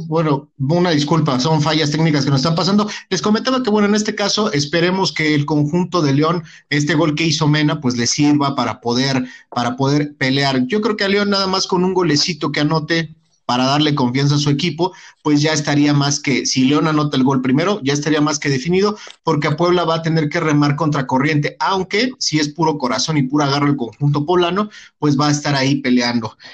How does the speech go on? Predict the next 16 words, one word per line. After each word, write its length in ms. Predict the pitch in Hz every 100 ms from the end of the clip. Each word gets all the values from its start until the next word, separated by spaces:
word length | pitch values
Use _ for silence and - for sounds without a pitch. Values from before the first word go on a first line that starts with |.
| -
Nuestro 300 | 151 147 160
pronóstico, 500 | 170 185 247 254 190
entonces 280 | 175 196 180
vamos 240 | 202 190
a 60 | 170
cerrar 220 | 156 175
ese 180 | 190 185
partido 520 | - 147 147 202 190
para 300 | 135 135 127
tanto 500 | 131 254 135 262 127
la, 200 | 127 135
pa-, 160 | 165 151
el 160 | 143 135
partido 320 | 185 254 240
de 100 | 226
ida, 300 | 247 262 269